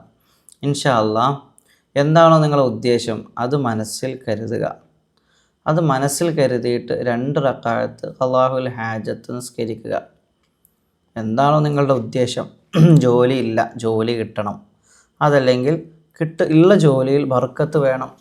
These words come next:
അതല്ലെങ്കിൽ ഉള്ള ജോലിയിൽ സാലറി കൂടി കിട്ടണം, എന്തോ ആവട്ടെ, <clears throat> ഇൻഷാ അല്ലാ, എന്തുദ്ദേശങ്ങളാണെങ്കിലും അത് മനസ്സിൽ കരുതിയിട്ട്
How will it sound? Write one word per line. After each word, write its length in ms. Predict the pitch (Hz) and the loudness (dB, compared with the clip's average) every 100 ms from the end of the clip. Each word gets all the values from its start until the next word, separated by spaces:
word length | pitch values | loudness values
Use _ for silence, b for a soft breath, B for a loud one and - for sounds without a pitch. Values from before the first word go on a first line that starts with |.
| - | -2
അതല്ലെങ്കിൽ 460 | 139 139 135 143 | 0 0 -2 -2
ഉള്ള 200 | 139 135 | 0 2
ജോലിയിൽ 440 | 139 135 127 127 123 | 4 4 2 0 -6
സാലറി 500 | - 127 127 127 131 | -4 -4 -2 -2 -2
കൂടി 260 | 127 123 | -4 -6
കിട്ടണം, 380 | 123 123 123 123 - _ b b b _ 127 | -6 -8 -10 -12 -18 _ b b b _ -10
എന്തോ 520 | 117 123 143 156 190 | -6 0 4 8 8
ആവട്ടെ, 460 | 165 151 156 - - _ _ - | 6 4 2 -4 -12 _ _ 2
<clears throat> 80 | |
ഇൻഷാ 640 | 233 220 185 147 - - 151 | 6 6 6 2 0 2 4
അല്ലാ, 280 | 120 117 135 165 b b b b | 4 2 2 0 b b b b
എന്തുദ്ദേശങ്ങളാണെങ്കിലും 1500 | - 127 147 175 185 160 175 170 175 165 147 131 127 131 135 | 0 2 2 0 -2 4 4 4 2 4 4 4 0 -4 -4
അത് 200 | 123 131 | -2 0
മനസ്സിൽ 600 | 175 135 120 123 - 165 165 | 0 0 -2 -6 -4 -4 0
കരുതിയിട്ട് 760 | 127 113 113 117 113 113 - | -2 -2 -4 -4 -6 -6 -8